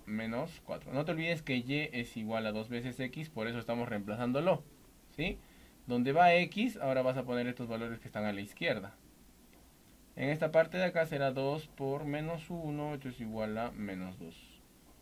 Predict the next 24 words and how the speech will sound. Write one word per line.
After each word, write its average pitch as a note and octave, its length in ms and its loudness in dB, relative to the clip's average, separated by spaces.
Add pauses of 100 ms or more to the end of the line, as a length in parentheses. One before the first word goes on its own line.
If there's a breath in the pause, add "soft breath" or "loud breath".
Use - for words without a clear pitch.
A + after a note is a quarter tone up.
(420)
Dos B2+ 400 0
por B2+ 280 -6
cero, C#3 600 0
esto G2+ 180 -8
es G#2 120 -12
igual G#2 260 -2
a C3 60 -2
cero. C#3 500 -2 (840)
Dos B2+ 360 -2
por B2+ 260 -4
uno, C3+ 500 -2
esto G#2+ 200 -10
es - 120 -12
igual G#2+ 280 -2
a B2+ 60 2
dos. C3+ 380 -2 (1040)
Dos B2+ 340 -2 (120)
por C#3 220 -2
dos, C#3 480 -2
esto G#2 240 -8
es A2 80 -8
igual A#2 260 -4
a C3+ 80 0
cuatro. C#3 560 -2